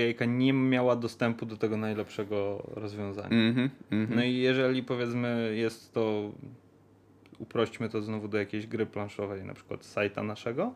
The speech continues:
Speaker 2: Mhm.
Speaker 1: no to jeżeli na początku nam się nie uda zablokować tych akcji, no to ona potem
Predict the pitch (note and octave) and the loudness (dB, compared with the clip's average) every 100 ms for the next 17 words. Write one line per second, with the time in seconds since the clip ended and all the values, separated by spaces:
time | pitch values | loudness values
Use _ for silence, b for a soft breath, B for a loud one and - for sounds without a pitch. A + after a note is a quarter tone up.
0 | - A#2 D#3 b b b - - - - | -4 -2 -2 b b b -20 -20 -14 -4
1 | D3 D#3+ F#3+ G3+ G3+ G3 G3 F#3+ F#3 - | -2 -2 -2 4 6 6 4 2 -4 -6
2 | - - - - D3+ D3+ D#3 C#3 D#3 - | -10 -14 -14 0 0 2 2 4 2 2
3 | C#3+ C3 - C3+ D3+ C#3 D3 C#3 G#3+ A3 | 4 4 4 6 6 6 6 8 8 6
4 | F3+ F3+ F3 F#3+ B3 C#4 - - - - | 0 -2 0 2 2 -2 -10 -20 -14 -10
5 | F3 - - - - B3+ B3 A#3+ A3+ G#3+ | -8 -4 -2 -4 -4 -4 -2 0 2 2
6 | G#3 F3 F3+ F3 F3 | 0 0 0 0 -2